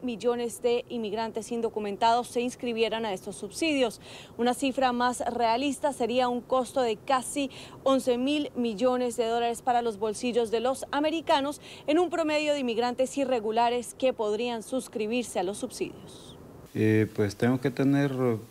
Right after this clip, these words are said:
Speaker 2: por ejemplo, dos trabajos, porque solo uno es imposible que le alcance para el salario de uno y la familia.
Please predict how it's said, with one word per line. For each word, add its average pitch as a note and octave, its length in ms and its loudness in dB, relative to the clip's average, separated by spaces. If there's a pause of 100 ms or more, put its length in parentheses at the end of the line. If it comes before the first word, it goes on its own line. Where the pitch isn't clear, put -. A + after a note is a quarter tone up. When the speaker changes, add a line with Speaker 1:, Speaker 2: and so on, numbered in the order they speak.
Speaker 2:
por A#2 260 4
ejemplo, A2 520 0
dos G#2+ 200 2
trabajos, A2+ 600 -2
porque G#2 320 -2
solo G#2+ 300 2
uno G#2+ 560 2
es - 480 -6
imposible G#2+ 840 2
que G2+ 460 2
le G2 120 0
alcance G#2 480 -2
para G2+ 200 0
el G2 120 0
salario G2+ 500 2
de G2 180 2
uno G#2 360 0
y G2+ 100 2
la F#2+ 140 2
familia. G2+ 540 -2